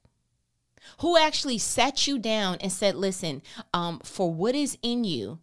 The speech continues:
these are the qualities that you should be looking to pair with"? Hmm? I'm sorry, y-, y-, who taught you womanhood,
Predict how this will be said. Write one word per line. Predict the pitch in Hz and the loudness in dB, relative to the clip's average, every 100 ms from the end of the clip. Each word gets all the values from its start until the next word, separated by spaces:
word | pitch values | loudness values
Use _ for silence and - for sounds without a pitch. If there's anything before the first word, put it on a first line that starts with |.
| _ _ _ 170 | _ _ _ -4
these | 190 247 269 | -2 0 0
are | 214 | 0
the | 208 | -2
qualities | - - 214 196 185 196 196 | -4 0 2 2 -2 -2 -4
that | - | -4
you | 208 | -4
should | 202 185 | -4 -4
be | 175 160 | -6 -4
looking | 170 175 165 | -6 -6 -8
to | - 160 | -8 -6
pair | - 175 160 | -4 -4 -4
with"? | 139 - - - - _ - | -6 -10 -16 -20 -20 _ -4
Hmm? | 247 302 349 _ _ _ _ _ _ _ - 247 | -2 -2 -4 _ _ _ _ _ _ _ -16 -6
I'm | - 202 | -2 0
sorry, | - 202 180 | 2 2 2
y-, | 196 - | -6 -12
y-, | 185 | -10
who | 185 320 339 | -2 0 0
taught | - - 285 294 - | -2 0 2 2 -2
you | 175 160 - - | -2 -4 -8 -10
womanhood, | 170 196 247 269 214 160 151 - - | -6 0 2 2 0 -2 -4 -6 -12